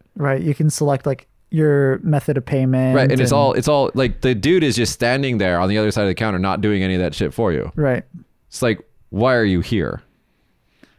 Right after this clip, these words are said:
Speaker 1: I mean, they're there to scan the items, I guess, but if they can find a way to automate that part of it, then really you don't need anybody.
Speaker 2: I mean, it's like one foot in, one foot out of the Amazon stores, you know, where they
Speaker 1: Yeah.
Speaker 2: just pay.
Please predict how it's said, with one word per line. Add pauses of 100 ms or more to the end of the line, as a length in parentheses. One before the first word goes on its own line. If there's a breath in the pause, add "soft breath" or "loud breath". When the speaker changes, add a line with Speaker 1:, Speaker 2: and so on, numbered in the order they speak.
(180)
Speaker 1:
I
mean,
they're
there
to
scan
the
items,
I
guess,
but
if
they
can
find
a
way
to
automate
that
part (220)
of
it,
then (240)
really
you
don't
need
anybody. (320 loud breath)
Speaker 2:
I
mean,
it's
like
one
foot
in,
one
foot
out
of
the
Amazon
stores,
you
know,
where
they
Speaker 1:
Yeah.
Speaker 2:
just
pay.